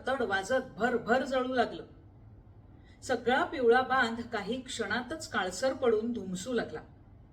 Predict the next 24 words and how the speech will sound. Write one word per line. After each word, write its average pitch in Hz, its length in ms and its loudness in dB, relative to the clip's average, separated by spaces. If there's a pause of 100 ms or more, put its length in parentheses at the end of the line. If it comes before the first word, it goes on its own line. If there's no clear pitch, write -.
(460)
गवताच्या 226 500 0
बांधात 190 480 0
लपून 220 340 -4
बसलेले 208 440 -2
सरडे, 202 520 0
नाकतोडे 190 600 -2 (120)
तडफडत 226 540 -2
मरून 208 220 -4
पडले. 160 320 -6 (1160)
एका 262 240 4
अर्ध्या 214 520 0
बिळात 233 440 0 (120)
आपली 214 320 -10
मान 220 380 -2
घालून 240 460 -2
निमूट 208 300 -4
बसलेली 220 520 0
घोरपड 196 600 0 (380)
आपली 233 320 -6
शेपटी 233 760 -4
फडफड 220 480 -4
करत 226 260 -2
पळू 226 360 0
लागली. 233 300 -4